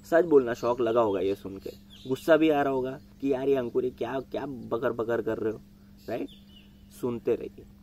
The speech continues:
आगे तक ज़रूर सुनिए, मैं और अब इस पे explain करता हूँ। अब इसी topic को market के नज़रिए से समझते हैं,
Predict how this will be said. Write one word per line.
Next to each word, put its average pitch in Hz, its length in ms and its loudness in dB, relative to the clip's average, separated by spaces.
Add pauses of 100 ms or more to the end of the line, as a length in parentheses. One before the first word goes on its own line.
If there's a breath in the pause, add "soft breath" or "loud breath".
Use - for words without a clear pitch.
(160)
आगे 117 260 2
तक 131 160 -2
ज़रूर 123 340 2
सुनिए, 127 300 -8
मैं 143 180 -8
और 127 380 0
अब 131 120 0
इस 123 120 -4
पे 131 100 -2
explain 95 380 -6
करता - 300 -16
हूँ। - 80 -18 (480 loud breath)
अब - 160 4 (160)
इसी 208 440 2
topic 143 460 -2
को 170 360 -4 (280 loud breath)
market 117 540 -2
के 165 140 -2
नज़रिए 110 500 0
से 131 160 -6
समझते 95 500 -12
हैं, - 140 -18